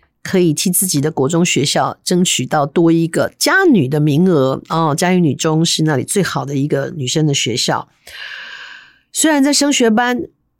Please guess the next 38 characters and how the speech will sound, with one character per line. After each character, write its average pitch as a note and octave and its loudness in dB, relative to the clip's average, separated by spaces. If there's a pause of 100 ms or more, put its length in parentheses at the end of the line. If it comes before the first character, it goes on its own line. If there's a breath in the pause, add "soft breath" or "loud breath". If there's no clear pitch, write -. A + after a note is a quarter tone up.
可 - -2
是 G3 2
奇 A3 -2
异 C4 2
果 E3+ 0
却 - 0
说 A3 0
自 A#3 0
己 D3+ -4
的 D3 -2
成 F#3 0
绩 C4+ 2
不 F4 -2
好， - -4 (400 soft breath)
每 F#3 2
次 F4 2
都 F4 2
是 D#4+ -2
倒 D#4+ 2
数 F3 2
的 D3+ 0
名 D#3 2
次。 D#3 -2
吼， - -4
升 G#3+ 0
学 E3 2
班 F3+ 2
哦， C3+ -2
一 A#3 0
整 F#3 2
班 G#3 2
都 G#3+ 2
很 D#3+ 4
厉 F3+ 2
害， D#3 -2
好 - -12
不 C#3 -8
好？ C#3 -6